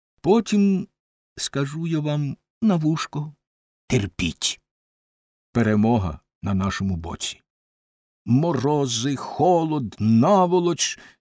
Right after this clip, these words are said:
військова та придворна — все це щезне, згине.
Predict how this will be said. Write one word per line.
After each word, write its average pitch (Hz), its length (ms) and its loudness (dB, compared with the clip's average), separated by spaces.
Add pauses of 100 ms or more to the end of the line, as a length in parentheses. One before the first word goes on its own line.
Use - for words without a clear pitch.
(120)
військова 139 680 0
та 139 120 -2
придворна — 160 760 0 (440)
все 120 220 -2
це 113 180 0
щезне, 92 680 -2
згине. 90 640 2